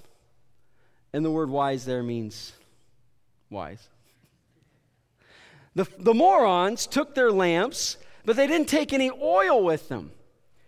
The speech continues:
The wise ones, however, took oil in jars along with their lamps, right? Oil is what's burning. You need that to keep burning your torch. The bridegroom was a long time in coming.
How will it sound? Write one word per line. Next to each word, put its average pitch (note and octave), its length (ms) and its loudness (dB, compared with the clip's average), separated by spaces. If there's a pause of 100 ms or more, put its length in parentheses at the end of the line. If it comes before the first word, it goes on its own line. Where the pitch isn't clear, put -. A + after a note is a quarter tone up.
(360)
The A3 140 0
wise D4+ 380 4
ones, B3+ 200 0
however, G#3+ 280 4
took - 360 -6
oil C#4 420 2
in A3 160 2
jars G3+ 400 4
along F#3 340 2
with G#3 140 -2
their B3+ 140 0
lamps, E4+ 420 -4
right? F#3 260 0
Oil G#3 300 2
is E3 100 -4
what's F#3 240 -2
burning. D#3 640 -2
You C#3+ 120 -2
need D#3 220 0
that E3 200 -2
to D#3+ 80 -10
keep E3 260 -8
burning D#3 400 -4
your E3+ 120 -4
torch. - 640 -6 (580)
The G3 100 -2
bridegroom A3+ 680 2
was G3 160 2
a F#3 60 4
long F#3+ 540 4
time F#3 460 0
in D3+ 160 -2
coming. C3+ 480 -4